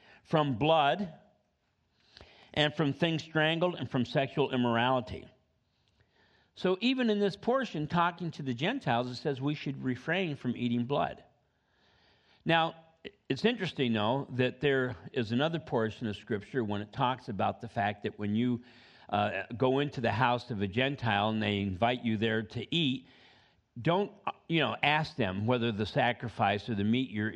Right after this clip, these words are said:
you're eating was offered to an idol or not. Just eat it. So it seems to tell us that there are times that,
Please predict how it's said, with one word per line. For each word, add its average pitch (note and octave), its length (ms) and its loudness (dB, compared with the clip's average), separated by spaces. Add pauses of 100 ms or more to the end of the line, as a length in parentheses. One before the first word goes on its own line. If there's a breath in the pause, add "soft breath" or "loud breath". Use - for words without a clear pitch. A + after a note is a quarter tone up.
(120)
you're A2 220 0
eating G#2+ 280 0
was G#2 160 -2
offered G#2+ 380 0
to A#2 120 -4
an G#2 120 -2
idol G2+ 340 0
or F2+ 80 -6
not. E2 260 -6
Just - 260 -8 (200)
eat G#2 160 -2
it. D2 160 -12 (920 soft breath)
So A2+ 340 -2
it A2+ 100 -8
seems F#3 340 -2
to A#2 180 -2
tell E3+ 340 2
us A2+ 200 2
that G#2 180 -6
there A#2+ 160 0
are A2+ 40 -2
times C3 520 0
that, A2+ 160 0